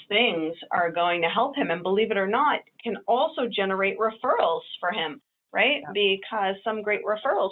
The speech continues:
Speaker 1: come from word of mouth. Um, and so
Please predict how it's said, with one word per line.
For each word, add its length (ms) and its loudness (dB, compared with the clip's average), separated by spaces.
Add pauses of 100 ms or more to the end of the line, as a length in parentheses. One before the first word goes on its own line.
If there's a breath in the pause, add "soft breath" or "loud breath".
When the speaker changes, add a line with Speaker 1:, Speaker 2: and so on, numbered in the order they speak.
Speaker 1:
come 260 0
from 260 0 (220)
word 240 2
of 100 -2
mouth. 300 4 (360)
Um, 420 2
and 200 -4
so 340 2